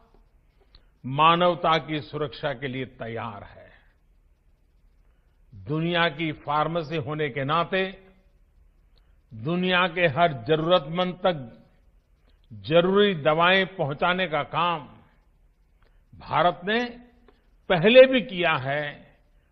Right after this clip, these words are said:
और आज भी कर रहा है। दुनिया आज सिर्फ भारत की वैक्सीन का इंतजार ही नहीं कर रही, बल्कि दुनिया का सबसे बड़ा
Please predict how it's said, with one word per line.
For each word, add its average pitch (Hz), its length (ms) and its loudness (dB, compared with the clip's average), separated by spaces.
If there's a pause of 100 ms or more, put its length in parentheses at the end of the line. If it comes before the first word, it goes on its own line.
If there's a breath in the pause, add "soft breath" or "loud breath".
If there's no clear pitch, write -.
(180)
और 160 540 4
आज 143 340 -2
भी 131 400 -8
कर 139 240 -8
रहा 104 420 -14
है। - 340 -20 (1500)
दुनिया 156 460 -2 (140)
आज 165 440 2 (1000)
सिर्फ 170 440 0
भारत 190 520 4 (160)
की 208 200 -4
वैक्सीन 165 640 -6
का 185 160 -2
इंतजार 175 560 0
ही 214 80 0
नहीं 208 240 0
कर 233 180 -2
रही, 226 560 -8 (920)
बल्कि 143 400 -4
दुनिया 160 480 -6
का 151 240 -4
सबसे 214 720 -4
बड़ा 160 600 -2